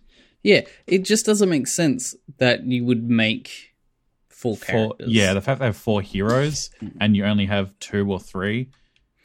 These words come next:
Speaker 2: is just
Speaker 1: Which
Speaker 2: odd
Speaker 1: I,
Speaker 2: decisions.
Speaker 1: I kind of get that they would be like, "Oh, so each person has a choice of two, essentially." But it just, I
Speaker 2: You're
Speaker 1: feel
Speaker 2: committing
Speaker 1: like
Speaker 2: to
Speaker 1: what
Speaker 2: one
Speaker 1: you would
Speaker 2: for a
Speaker 1: do,
Speaker 2: playthrough.
Speaker 1: y-, y-,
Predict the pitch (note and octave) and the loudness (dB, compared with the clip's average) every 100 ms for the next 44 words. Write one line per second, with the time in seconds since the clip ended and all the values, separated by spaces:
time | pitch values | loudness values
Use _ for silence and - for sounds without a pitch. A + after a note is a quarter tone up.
0 | - G#2 F#2+ G#2 F#2+ E3+ F3 G#2 G2+ F#2 | -2 -2 -2 -6 -4 -2 2 2 2 -2
1 | - - E2+ D#3 D#3 - - - - _ | -10 -8 -4 0 0 0 -14 -20 -20 _
2 | _ - C#3+ C#3 - F3+ G#3+ G3 C#3+ B2 | _ -4 -4 -2 0 2 4 4 2 2
3 | A#2 A2+ - _ _ - A2+ A#2 A2 A2 | 2 0 -6 _ _ -4 -2 0 0 -2
4 | G#2+ A2+ G#2+ G#2+ - G#2 D#2+ - - G#2+ | -4 -4 -2 -4 -8 -12 -14 -14 -10 -8
5 | G#2 - _ _ C3+ B2 - A#2 A2 - | -10 -16 _ _ -4 -4 -4 -6 -4 -4
6 | A2+ A#2 - - B2 A#2+ B2+ - E3 D3 | -6 -6 -12 -8 -6 -6 -8 -4 -4 -4
7 | - B2+ - - C#3 G#2+ - G2+ - - | -4 -8 -6 -2 -2 -2 -6 -8 -8 -8
8 | - - - _ _ _ - - - - | -8 -10 -12 _ _ _ -20 -20 -20 -20
9 | _ - A#2 - - - - C#3 C#3 D3 | _ -2 -2 -2 -10 -16 -8 -4 0 0
10 | - - - - _ _ _ _ B2+ B2 | -2 -6 -10 -16 _ _ _ _ 0 2
11 | - C#3 C3 B2 B2+ B2+ - B2+ B2 B2 | 4 6 6 4 4 2 2 4 4 4
12 | G#2+ B2+ A#2 A2+ A2 - - - - - | 4 4 4 0 -2 -8 -10 -10 -10 -14